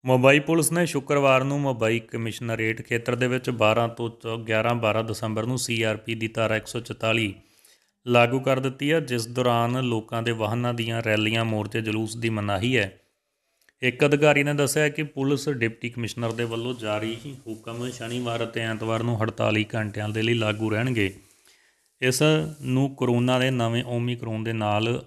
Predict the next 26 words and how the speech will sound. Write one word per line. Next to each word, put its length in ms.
ਅਮਰਾਵਤੀ, 640
ਮਾਲਗਾਓਂ 680
ਅਤੇ 120
ਨੰਦੇੜ 340
ਦੇ 120
ਵਿੱਚ 220
ਹੋਈ 340
ਹਿੰਸਾ 300
ਦੇ 200
ਪੈਦਾ 320
ਹੋਏ 220
ਖਤਰੇ 320
ਨੂੰ 180
ਧਿਆਨ 240
ਵਿੱਚ 240
ਰੱਖਦਿਆਂ 400
ਕਾਨੂੰਨ 340
ਵਿਵਸਥਾ 520
ਬਣਾਈ 320
ਰੱਖਣ 360
ਦੇ 100
ਲਈ 100
ਲਾਗੂ 340
ਕੀਤਾ 360
ਗਿਆ 160
ਹੈ। 240